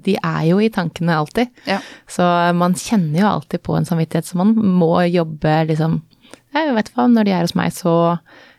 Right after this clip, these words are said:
Speaker 1: prioriterer jeg de,
Speaker 2: Ja.
Speaker 1: men, eh, men, eh, når jeg ikke er det, så kan jeg gjøre egentlig akkurat hva jeg vil.» Og
Speaker 2: Det
Speaker 1: ingen bør egentlig bry seg med hva man driver med
Speaker 2: Nei,
Speaker 1: den tiden der.
Speaker 2: det er nettopp det.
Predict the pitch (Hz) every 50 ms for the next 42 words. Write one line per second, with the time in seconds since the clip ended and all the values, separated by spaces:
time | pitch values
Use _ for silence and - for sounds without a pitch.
0 | _ _ - 175 175 170 165 170 151 156 165 160 185 202 202 - _ _ - 190
1 | 180 170 170 165 170 165 165 165 165 160 160 165 165 165 165 165 165 160 160 165
2 | 165 - 170 - - - - 160 165 185 - 175 175 170 165 165 170 170 175 170
3 | 147 - - 302 - - - _ - - - - 180 175 170 180 185 - - -
4 | 175 180 175 175 175 - - 160 156 - 196 180 170 147 151 160 175 180 202 -
5 | _ - 165 151 160 156 160 - - 160 160 156 - 180 170 160 151 151 - -
6 | 170 170 170 170 170 165 160 160 165 165 175 185 180 175 170 160 147 147 160 190
7 | 233 233 - _ - - - - - - - - 214 220 233 - 170 175 - 170
8 | 160 170 175 196 196 - - - 202 202 196 196 202 196 190 - - 175 - 170
9 | 170 175